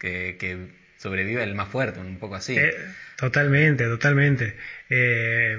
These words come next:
Speaker 2: me lo contaba también una chica con la que grabé un ot-, otro episodio que se llama Beijing, conviviendo con veintidós millones de chinos, y ella me decía lo mismo, ¿no? Hay muchísima gente,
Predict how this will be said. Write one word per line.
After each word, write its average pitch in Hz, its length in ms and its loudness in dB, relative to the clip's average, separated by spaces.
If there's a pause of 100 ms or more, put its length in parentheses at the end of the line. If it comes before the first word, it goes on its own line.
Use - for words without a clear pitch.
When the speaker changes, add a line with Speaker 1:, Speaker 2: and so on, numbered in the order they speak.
Speaker 2:
me 127 160 0
lo 123 100 2
contaba 123 380 2
también 120 260 0
una 127 140 -2
chica 131 320 2
con 123 120 -4
la 117 80 -4
que 120 120 -2
grabé 120 340 0
un 127 80 2
ot-, 127 140 -6
otro 131 240 -2
episodio 127 460 2
que 135 80 -4
se 117 140 -4
llama 120 520 0 (1000)
Beijing, 127 640 2
conviviendo 127 640 2
con 123 260 0
veintidós 123 420 0
millones 127 340 2
de 120 100 2
chinos, 131 460 2
y 127 160 2
ella 131 160 4
me 123 80 4
decía 117 240 2
lo 117 80 0
mismo, 127 320 2
¿no? 135 380 -2
Hay 127 240 2
muchísima 127 580 2
gente, 147 680 4